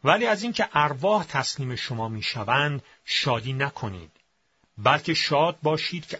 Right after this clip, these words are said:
اسامی شما در عالم بالا ثبت شده است.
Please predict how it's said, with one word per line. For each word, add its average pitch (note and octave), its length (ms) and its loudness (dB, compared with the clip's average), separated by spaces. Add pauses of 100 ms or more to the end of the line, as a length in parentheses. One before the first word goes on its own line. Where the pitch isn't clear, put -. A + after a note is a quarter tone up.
اسامی G2+ 520 -6
شما B2+ 640 -2 (380)
در G#2 180 0
عالم A2+ 680 -4
بالا G2+ 640 2
ثبت - 560 -10
شده - 340 -10 (300)
است. - 380 -20